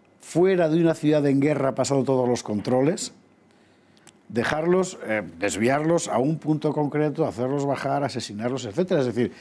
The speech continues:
es evidente que había una organización premeditada y bien estudiada donde todos los demás tuvieron que colaborar.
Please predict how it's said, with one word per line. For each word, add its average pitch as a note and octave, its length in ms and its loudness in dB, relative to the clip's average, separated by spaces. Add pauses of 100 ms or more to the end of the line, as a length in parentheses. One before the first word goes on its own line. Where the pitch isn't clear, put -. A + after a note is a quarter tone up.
(280)
es G#2+ 220 -2
evidente A2+ 440 0
que D#3 100 -2
había G#2+ 200 -2
una A2+ 100 -2
organización A2 480 -4
premeditada A2 760 -4 (420)
y G#2+ 100 -2
bien G#2+ 140 0
estudiada A#2+ 460 0
donde A#2+ 240 -2
todos A#2+ 380 -4
los C3+ 160 -2
demás C3+ 260 -4
tuvieron A2 320 -2
que E2+ 140 -14
colaborar. G2+ 420 -10